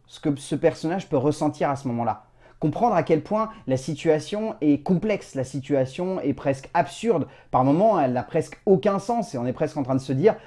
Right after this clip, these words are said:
pourquoi ce personnage est en train de traverser ces étapes-là qui, finalement,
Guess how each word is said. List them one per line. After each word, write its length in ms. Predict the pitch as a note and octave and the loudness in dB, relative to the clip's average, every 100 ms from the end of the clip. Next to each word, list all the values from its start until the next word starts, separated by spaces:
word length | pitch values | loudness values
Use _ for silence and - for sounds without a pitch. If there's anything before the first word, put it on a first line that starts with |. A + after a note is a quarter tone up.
| - - | -16 -4
pourquoi 300 | D3+ - G#3 | 0 2 2
ce 140 | E3+ | 2
personnage 400 | D3 C#3 D#3+ F#3 | -2 -2 -2 -4
est 100 | C#3+ | -4
en 60 | C3 | -4
train 160 | C#3+ | -2
de 40 | C3+ | -2
traverser 380 | C3+ B2+ - | -2 -2 -2
ces 240 | D3 B2+ B2 | -6 -4 -4
étapes-là 400 | - C3 F3 A3 | -2 -2 0 -2
qui, 260 | - D#3 C#3 - | -2 -4 -4 -12
finalement, 640 | - - C#3 C#3+ G3+ A3+ | -10 0 2 4 2 0